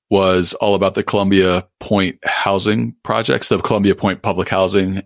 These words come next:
and using that as a lens through which to see Boston's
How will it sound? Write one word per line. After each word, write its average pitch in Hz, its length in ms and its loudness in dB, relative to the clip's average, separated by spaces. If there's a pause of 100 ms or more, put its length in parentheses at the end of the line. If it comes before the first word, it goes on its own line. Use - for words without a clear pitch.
and 90 400 -2
using 95 380 2
that 92 360 0
as 92 180 -2
a 90 100 2
lens 95 500 0
through 95 180 -2
which 90 280 0
to 92 120 -4
see 85 600 -2 (520)
Boston's 92 680 0